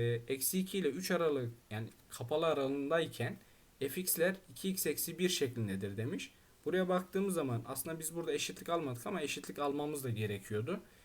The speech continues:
Yani bu aralıkta da iki x eksi bir gibi davrandığı için üçüncü öncülüm de doğrudur diyorum. Doğru cevabım bir, iki, üç olacaktır arkadaşlar.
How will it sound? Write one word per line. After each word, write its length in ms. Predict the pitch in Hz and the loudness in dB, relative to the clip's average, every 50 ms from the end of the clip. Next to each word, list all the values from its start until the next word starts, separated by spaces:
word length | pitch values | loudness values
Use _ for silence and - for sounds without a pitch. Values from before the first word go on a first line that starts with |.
| - - - - | -20 -14 -4 -2
Yani 280 | 147 147 147 143 139 156 | 0 0 2 0 0 0
bu 260 | 180 190 180 180 - - - - | 2 2 2 0 -2 -8 -6 -4
aralıkta 480 | 135 139 139 135 131 120 - 127 120 | -2 0 0 0 -2 -2 -4 -4 -4
da 60 | 160 | -4
iki 260 | - - - - 180 170 | -4 -6 -6 -6 -4 -2
x 140 | 165 - | 0 2
eksi 320 | 156 135 123 - - 123 127 | 2 2 0 0 -2 -2 -4
bir 140 | 156 160 151 | -4 -4 -4
gibi 240 | 135 117 113 110 | -2 -2 0 0
davrandığı 400 | 123 127 131 127 123 117 107 98 | 0 0 2 2 2 0 0 0
için 280 | 95 95 - - - - | 0 -2 -2 -4 -6 -6
üçüncü 380 | - - - - 170 160 147 139 | -8 -6 -6 -4 -2 0 2 2
öncülüm 380 | 123 117 110 104 107 104 98 | 2 2 0 0 -2 -2 -2
de 120 | 95 92 92 | -2 -2 2
doğrudur 500 | 113 131 151 156 151 151 160 151 143 139 | 2 4 4 4 2 0 -2 -4 -2 0
diyorum. 440 | 143 147 151 156 165 160 139 123 | 2 4 4 4 2 0 -2 2
Doğru 240 | 143 160 160 147 131 | 4 4 4 4 2
cevabım 640 | 117 110 104 98 98 98 98 107 143 147 147 139 143 | 2 0 0 0 0 0 0 0 0 -2 -2 -4 -4
bir, 140 | 147 139 | -4 -4
iki, 300 | 104 92 101 95 - - | -4 -6 -10 -12 -12 -10
üç 340 | - 120 156 165 - - - - - | -8 -8 -8 -10 -12 -14 -16 -10 -6
olacaktır 540 | 123 123 110 92 92 95 - - - - - - - | -4 -2 -2 -2 -4 -6 -6 -6 -6 -6 -6 -6 -6
arkadaşlar. 800 | 113 110 117 - 90 - 185 - - - - - - - - | -6 -6 -6 -6 -8 -10 -10 -10 -12 -14 -16 -18 -20 -20 -20